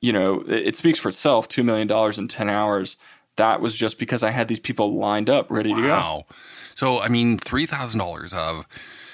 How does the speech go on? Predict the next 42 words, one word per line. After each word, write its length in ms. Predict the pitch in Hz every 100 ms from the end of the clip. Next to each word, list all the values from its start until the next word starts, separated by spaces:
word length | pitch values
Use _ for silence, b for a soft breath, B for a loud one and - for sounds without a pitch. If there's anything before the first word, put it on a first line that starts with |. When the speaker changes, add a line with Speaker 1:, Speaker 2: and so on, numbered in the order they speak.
| B -
Speaker 2:
of 500 | 82 80 78 - -
pre-launch, 580 | - 90 90 78 71 -
that's, 520 | 95 98 - - - _ _ _ -
that's 380 | 101 107 113
what 100 | 110
it 160 | 101 85 - -
w-, 220 | 104 85 -
co-, 160 | - - -
probably 280 | 101 90
cost 400 | 87 92 85 -
me 120 | 95 85
all, 340 | 82 - 76
for 180 | - 90
signage 680 | - 85 85 82 80 80 78
and 100 | 78
inventory 640 | 90 82 78 85 82 80
and 100 | 69
everything 480 | 80 98 104 90 85
to 60 | 78
do 400 | 85 85 85 - B B B B
my 280 | 85 87 90
first 680 | - 90 85 80 82 - -
trade 400 | - 90 113 -
show, 320 | 82 69 76
let 180 | 82 85
alone 140 | 85
to 80 | 82
get 140 | - _
eighty 260 | - 101 101
thousand 680 | - - - - 131 113 107
emails. 680 | 104 113 107 82 - - -
Speaker 1:
<laughs> 40 | B B _ -
It's 160 | - -
almost 320 | 156 151 -
free. 340 | - 110 - 120
Speaker 2:
A-, 20 |
a-, 420 | 123 120 120 -
at 100 | 117
that 160 | 127 107
point, 160 | 107
it's 200 | 90 -
negligible. 640 | 82 80 82 76 76 -